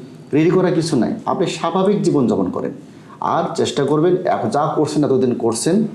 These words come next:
এতদিন যা করছেন, করছেন, এখন থেকে এই বিষয়গুলো থেকে অ্যাভয়েড করেন। মাস্টারবেশনগুলো ব-, চেষ্টা করুন বন্ধ করার। আপনি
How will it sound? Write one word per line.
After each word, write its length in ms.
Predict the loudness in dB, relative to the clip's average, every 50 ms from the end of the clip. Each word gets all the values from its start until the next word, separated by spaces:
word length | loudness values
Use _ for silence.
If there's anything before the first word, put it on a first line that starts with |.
| -10 -16 -18 -20 -20 -20 -20 -20 -20 -16 -6 -4
এতদিন 380 | -2 0 2 2 4 4 4
যা 200 | 4 2 0 0 0
করছেন, 220 | -2 -2 -2 -4
করছেন, 380 | 0 0 -2 -2 0 0 -2 0
এখন 300 | 0 -2 -2 0 -2 -2
থেকে 180 | -2 0 0 2
এই 200 | 2 2 2 2
বিষয়গুলো 440 | 0 0 0 0 0 0 -2 -4
থেকে 180 | -4 -4 -2 0
অ্যাভয়েড 320 | 0 0 0 0 -2 -2
করেন। 160 | -4 -6 -6 -4 -4
মাস্টারবেশনগুলো 580 | -6 -4 -4 -4 -4 -4 -2 -4 -2 -2 -2
ব-, 160 | -2 -2 -4 -6
চেষ্টা 240 | -6 -6 -4 -4
করুন 160 | 0 0 2 2
বন্ধ 220 | 2 2 0 0
করার। 240 | 0 0 -2 -2 -4 -6 -12 -18 -20 -20 -20 -10 -8
আপনি 220 | -4 0 0 0